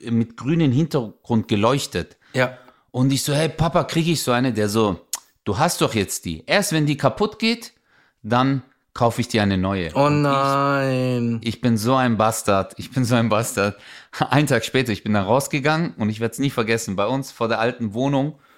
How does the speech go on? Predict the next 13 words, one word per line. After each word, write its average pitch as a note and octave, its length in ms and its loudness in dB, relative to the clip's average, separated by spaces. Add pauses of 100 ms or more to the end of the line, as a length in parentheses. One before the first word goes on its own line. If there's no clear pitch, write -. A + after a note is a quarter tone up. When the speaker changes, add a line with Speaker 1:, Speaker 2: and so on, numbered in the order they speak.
(540)
Speaker 1:
gab's A2+ 260 -2
so A2+ 180 0
Treppenstufen E3+ 880 -4
und A2+ 160 0
ich A2+ 100 -4
hab B2+ 140 -6
die B2+ 120 -4
Uhr D#3 500 -2 (360)
dann A2 160 0
so A2+ 120 -2
gegen B2 240 2
diese A#2+ 280 0
Kante, D#3+ 560 -2